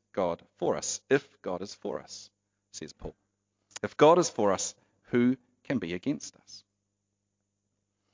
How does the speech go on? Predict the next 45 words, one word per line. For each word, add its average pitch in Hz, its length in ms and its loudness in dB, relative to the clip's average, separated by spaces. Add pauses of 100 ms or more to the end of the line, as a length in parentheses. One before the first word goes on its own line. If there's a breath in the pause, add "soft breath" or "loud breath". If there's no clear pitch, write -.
(500)
See, 165 120 8
as 156 80 8
a 147 40 4
Christian 170 380 8
in 127 80 8
society 131 680 6
today, 113 420 6
today, 113 320 8
there, 117 240 8
there 127 160 6
are 117 60 8
heaps - 560 -2
of 101 100 -6
things. 82 260 -2
We 127 120 6
know 127 180 8
there's 92 240 2
heaps - 260 -2
of 90 100 -4
things 85 220 -2
that 80 120 -2
can 85 180 0
be 78 140 -2
against 71 400 -10
us. - 240 -16 (720)
We 131 120 8
know 127 180 10
that, 95 220 -2
that - 240 -8
against 131 380 2
us 113 160 0
in 104 60 0
our 95 80 2
Christian 95 440 -4
walk, 117 400 0 (500)
uh, 110 140 4
which 127 240 0
can 135 120 4
cause 139 280 4
us 127 200 4
to, 131 120 2 (140)
to - 80 -4
be 104 260 -4
anxious, 131 720 -4
which, 104 140 -10